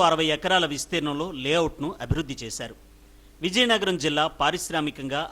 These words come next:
ఆర్థికంగా అభివృద్ధి చెందుతోంది. ప్రధానంగా భోగాపురం అంతర్జాతీయ విమానాశ్రయం అందుబాటులోకి రానుండడంతో ఈ ప్రాంతంలో రియల్ ఎస్టేట్ రంగం వేగం పుంజుకుంది. వినియోగదారుల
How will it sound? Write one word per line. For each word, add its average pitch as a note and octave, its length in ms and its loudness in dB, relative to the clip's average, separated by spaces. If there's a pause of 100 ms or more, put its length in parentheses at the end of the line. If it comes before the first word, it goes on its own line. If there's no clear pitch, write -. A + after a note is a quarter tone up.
ఆర్థికంగా C#3+ 500 -6 (140)
అభివృద్ధి C#3+ 400 -2
చెందుతోంది. A#2 480 -10 (640)
ప్రధానంగా F#3 480 4 (140)
భోగాపురం E3+ 560 2
అంతర్జాతీయ D3+ 680 -4
విమానాశ్రయం C#3 600 -6 (120)
అందుబాటులోకి C#3+ 680 -4
రానుండడంతో C3+ 640 -4 (580)
ఈ - 20 2 (100)
ప్రాంతంలో F#3+ 460 4 (140)
రియల్ D#3 280 -2
ఎస్టేట్ D3+ 340 -6
రంగం C3 200 -6 (140)
వేగం D3 320 -4
పుంజుకుంది. A#2+ 480 -10 (680)
వినియోగదారుల G#3 640 6